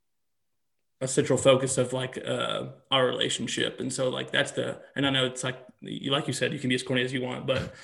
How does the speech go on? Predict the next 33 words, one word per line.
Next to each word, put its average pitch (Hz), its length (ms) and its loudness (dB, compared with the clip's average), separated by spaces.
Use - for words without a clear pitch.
I - 40 4
mean, 147 100 10
it's 139 120 6
true, 147 340 12
but 117 200 8
it's - 120 4
still 131 160 2
kinda 131 140 -2
a 120 80 -6
little 123 80 0
bit 120 160 -2
corny 123 220 0
to 127 80 -6
say, 127 260 4
but, 120 400 -6
um, - 480 -6
that's, 139 260 6
that's 165 240 6
the, 160 200 6
kind 180 200 4
of 147 60 4
what 147 160 10
it 127 80 8
means 135 220 4
to 143 60 2
me. 135 220 6
Obviously, 131 600 2
uh, 123 300 -2
outside 120 360 -2
of 120 60 -4
just, 123 160 -6
like, 123 180 -8
the, - 300 -6